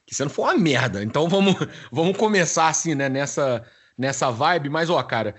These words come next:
tem alguns abraços da Cobrinha. Eu vou, vou dividir, vou ser sucinto em cada um. Primeiro pro Greg Hard, né?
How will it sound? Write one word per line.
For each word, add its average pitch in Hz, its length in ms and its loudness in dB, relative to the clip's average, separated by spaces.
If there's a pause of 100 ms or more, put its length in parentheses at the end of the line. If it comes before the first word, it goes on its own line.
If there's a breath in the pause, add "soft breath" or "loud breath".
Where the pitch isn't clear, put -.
(280 soft breath)
tem 269 160 0
alguns 233 360 2
abraços 147 380 2
da 143 80 -4
Cobrinha. 135 180 -2
Eu 156 40 -2
vou, 196 180 0
vou 196 120 -2
dividir, 185 380 -2
vou 175 80 0
ser 190 140 -2
sucinto 170 500 -2
em 156 40 -2
cada 165 200 2
um. 127 80 0
Primeiro 233 340 0
pro 262 160 -2
Greg 220 240 2
Hard, 127 360 2
né? 127 140 -4